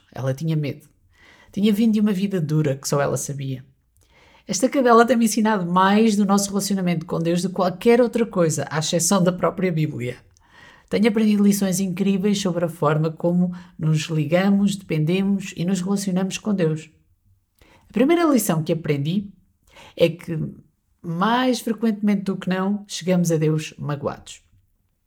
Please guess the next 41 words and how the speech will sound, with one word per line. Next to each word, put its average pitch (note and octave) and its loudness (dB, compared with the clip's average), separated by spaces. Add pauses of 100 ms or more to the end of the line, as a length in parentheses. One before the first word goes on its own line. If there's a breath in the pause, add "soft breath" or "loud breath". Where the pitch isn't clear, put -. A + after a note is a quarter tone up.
(380)
Foi D3+ -2
assim D3 -2
que C3 -8
a B2 -4
Fanny B2+ -8
veio A2 -8
ter A#2+ -8
às B2 -4
mãos B2 -6
dos A2 -10
seus G3 -2
donos, A#3+ -2 (520 loud breath)
cansada, G3+ 2
exausta, E3+ -2
esfomeada D#3 -2 (400 loud breath)
e E3+ -8
desconfiada G3 0
de F#3 -12
qualquer F3+ 0
pessoa, C3+ -2
mesmo E3 -2
que F3 -6
lhe D#3 -6
quisessem C#3+ -4
bem. C3 -8 (960 loud breath)
Não A#3 2
são B3 2
poucas G#3+ 0
as F#3 -2
histórias C3 -2
de - -18
pessoas D#3 -6
que - -20
vão E3 -2
ter D#3+ 2
um D#3 2
primeiro D3+ 0
encontro D3+ -4
com D3+ -6
Deus C#3 -4
assim, C3 -6